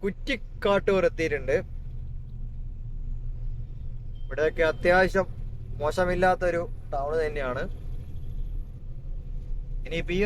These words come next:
റോഡ് നേരെ പോകുന്നത് നമ്മുടെ കോഴിക്കോട് മെഡിക്കൽ കോളേജിന്റെ ഫ്രണ്ടിലായിട്ടാണ്.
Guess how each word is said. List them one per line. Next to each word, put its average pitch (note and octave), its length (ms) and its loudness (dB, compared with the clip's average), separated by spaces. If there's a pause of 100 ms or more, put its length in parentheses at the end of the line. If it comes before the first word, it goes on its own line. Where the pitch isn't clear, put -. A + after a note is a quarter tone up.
റോഡ് G3 200 4 (120)
നേരെ F#3 340 4 (100)
പോകുന്നത് F3+ 360 4 (360)
നമ്മുടെ D3 420 0
കോഴിക്കോട് D3 460 4 (420)
മെഡിക്കൽ B2+ 340 0
കോളേജിന്റെ C#3+ 460 2
ഫ്രണ്ടിലായിട്ടാണ്. B2+ 600 0